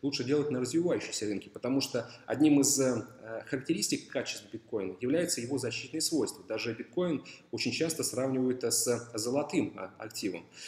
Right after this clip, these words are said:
Но, э, на развитых рынках, разумеется, эта тема не прокатит, потому что большинство регионов сейчас страдают от, э, низкой инфляции,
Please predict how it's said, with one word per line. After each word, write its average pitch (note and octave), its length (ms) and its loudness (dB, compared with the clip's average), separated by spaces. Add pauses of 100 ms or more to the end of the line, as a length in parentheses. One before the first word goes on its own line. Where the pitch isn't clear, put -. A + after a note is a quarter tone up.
(200)
Но, F#3 360 4
э, B2+ 240 0
на C#3 180 4
развитых G3+ 400 2
рынках, F3 340 0
разумеется, C3+ 540 0
эта D#3 240 2
тема D#3+ 400 2
не C3 220 4
прокатит, - 560 -4
потому A#2 300 -2
что A2+ 400 -2
большинство C#3 380 0
регионов F3 460 2
сейчас - 320 -2
страдают B2+ 540 0
от, - 200 -6
э, A2 120 0 (240)
низкой A2 440 0
инфляции, F3 600 2